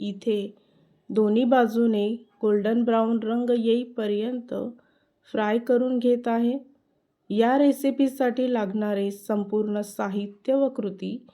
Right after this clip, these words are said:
मी तुम्हाला डिस्क्रिप्शन बॉक्समध्ये दिले आहेत, तर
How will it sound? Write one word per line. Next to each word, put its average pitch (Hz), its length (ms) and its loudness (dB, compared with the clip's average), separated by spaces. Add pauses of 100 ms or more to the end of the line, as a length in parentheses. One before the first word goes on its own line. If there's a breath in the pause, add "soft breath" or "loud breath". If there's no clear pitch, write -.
(400 soft breath)
मी 247 200 2
तुम्हाला 247 360 0
डिस्क्रिप्शन 214 760 -4
बॉक्समध्ये 226 600 -2
दिले 233 380 0
आहेत, 233 300 -4 (360)
तर 233 120 0